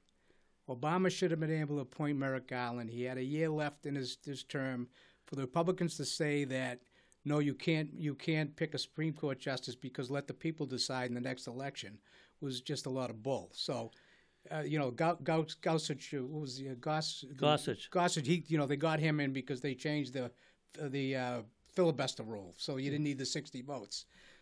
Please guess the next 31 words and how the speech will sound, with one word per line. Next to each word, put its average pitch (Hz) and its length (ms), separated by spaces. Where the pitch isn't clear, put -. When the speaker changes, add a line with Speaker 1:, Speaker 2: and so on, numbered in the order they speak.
Speaker 1:
So - 140
now 151 140
you 160 140
get 156 200
Kavanaugh. 180 480
And 117 100
I 139 100
have 180 180
to 196 80
be 180 160
honest 196 320
with - 160
you. 110 100
The, 143 160
the, 135 260
uh, 127 180
this, - 340
uh, 127 320
the, 131 160
the, 143 120
the, 123 100
the 139 180
incident 185 360
with 160 180
Doctor 165 380
Ford 151 640
brought 160 260
into 175 280
light 151 400
to 135 100
me, 147 500